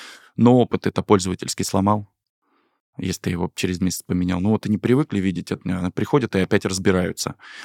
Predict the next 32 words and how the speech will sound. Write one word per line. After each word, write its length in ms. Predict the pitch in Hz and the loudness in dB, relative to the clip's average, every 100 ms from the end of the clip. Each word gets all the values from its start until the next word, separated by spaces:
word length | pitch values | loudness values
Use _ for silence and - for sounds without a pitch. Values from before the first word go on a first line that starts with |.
| - | -2
А 140 | 98 | 0
значит 280 | 95 123 - | 2 2 0
что? 280 | - 160 - | 0 2 2
А 120 | 104 | 0
значит, 300 | 107 117 - | 0 0 2
они 140 | 107 101 | 2 2
тратят 360 | 104 98 - | 2 0 0
время 260 | 101 101 92 | 2 2 2
за 120 | 90 | -2
стойкой. 480 | - 95 85 - 87 _ - - | -4 -4 -6 -8 -12 _ -20 -4
А 100 | 101 | 0
если 200 | 101 110 | 2 4
они 120 | 104 | 2
тратят 300 | - 101 - | 2 -2 -2
время 180 | - 101 | -2 -2
за 120 | 98 | 0
стойкой, 340 | 101 143 - 95 | 0 0 0 -2
значит, 300 | 92 - - | -4 -4 -4
ребята, 280 | 98 101 - | 0 0 0
которые 300 | 95 95 92 | -4 -2 0
по 100 | 95 | -2
соседству 500 | - - - - 95 | -2 -2 -2 -2 -2
в 60 | |
очереди 360 | 92 - - - | -2 -2 -4 -6
стоят, 380 | - - - - | -4 -4 -4 -10
ещё 240 | - - 151 | -8 -2 0
больше 300 | 143 135 143 | 0 0 0
ждут. 300 | 123 90 - _ - | 0 -2 -6 _ 0
А 120 | 104 | 0
значит, 320 | 98 98 - | 2 -2 -2
негатив 400 | 107 92 95 117 | 0 0 0 0
растёт. 440 | 131 - 95 85 | 0 0 -2 -4